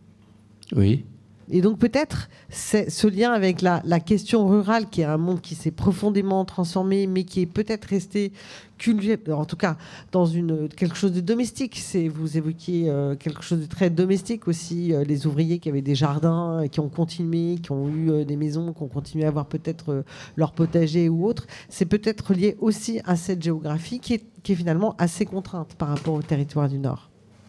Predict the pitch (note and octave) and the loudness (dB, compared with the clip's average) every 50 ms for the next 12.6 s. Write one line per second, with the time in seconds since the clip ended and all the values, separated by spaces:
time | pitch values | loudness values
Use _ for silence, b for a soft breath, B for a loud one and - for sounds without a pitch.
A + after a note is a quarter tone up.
0 | - - - - - - - - - - - - - - - G2+ A2 C#3+ - D3 | -20 -20 -20 -20 -20 -20 -20 -20 -20 -20 -20 -20 -20 -6 0 2 2 4 4 4
1 | D3 D#3 A2+ G2+ G#2 G2+ F2+ G2 - C3 - - A2 G2 F#2 A2 F#2+ G2+ G#2+ - | 4 6 6 4 4 2 2 2 2 2 2 4 2 2 4 2 2 2 0 2
2 | - B2 G2+ G2+ G2+ G2+ G#2+ A2+ A2+ - D#3 C3+ A#2 A#2+ A#2+ G#2 B2+ C3 C3+ B2 | 2 2 2 2 2 2 2 2 4 4 4 4 4 2 2 4 6 6 6 6
3 | A#2+ A2+ A2 G#2+ G2+ G2 A#2+ A#2+ A2 A2 G#2+ A2 - - C3+ C3 B2+ - A#2 G#2 | 6 6 6 6 6 6 6 6 6 4 2 2 0 2 2 2 2 2 2 0
4 | G2+ G#2+ G#2 A2 G2+ - - - F#2+ G2 G2 G2 G2 F#2+ F#2 F2+ F2 F2 F2 B | 2 0 0 -2 -4 -4 -4 -2 0 0 2 2 2 2 2 0 0 -2 -4 B
5 | B B B B - - G#2 G2+ G2+ G2+ G2+ - G2+ F#2 G#2 F#2 F#2 - G2 F#2 | B B B B -4 0 2 4 4 4 4 2 2 4 2 2 4 4 2 4
6 | G#2+ C3+ D3+ D#3 C#3 G#2+ G2 F#2+ B B B B B B B B B B - - | 4 4 2 2 0 0 -2 -4 B B B B B B B B B B -4 -2
7 | G2+ - - - - - - - - - A2 - - - - - G#2 G2 F#2 - | -2 -2 -2 -4 -4 -6 -6 -6 -6 -6 -6 -6 -8 -8 -4 -2 0 0 0 -2
8 | - - - F3+ F3 C#3 A2 - - - - - F2+ - - G#2+ F#2 - - F#2 | -4 -2 2 2 2 2 2 -2 -8 -10 -6 -6 -6 -6 -6 -6 -2 0 2 2
9 | E2+ E2+ E2 E2 D#2+ E2 E2+ E2 E2+ F2+ G2 G2+ - E3+ D#3 A#2+ - - - G#2+ | 2 2 0 -2 -4 -4 -6 -6 -6 -6 -8 -8 -8 -10 -12 -12 -10 -8 -10 -10
10 | - - - - - - G2+ - - G#2+ - - - - - A#2+ G#2 - - A#2 | -10 -10 -16 -8 -4 -4 -2 -2 -2 -4 -4 -6 -12 -6 -2 -2 0 2 2 2
11 | A2+ A#2 B2 C#3+ D#3+ D#3+ C#3 G#2+ F#2 - C#3 A#2 - B2 A2 - G#2 F#2+ - A2+ | 4 4 4 4 2 4 2 0 0 0 -2 -2 0 0 2 2 2 2 0 0
12 | A2 - A#2 G2 G2 - - G#2 G2 - D#3+ | 0 2 0 0 0 0 0 -2 0 0 -2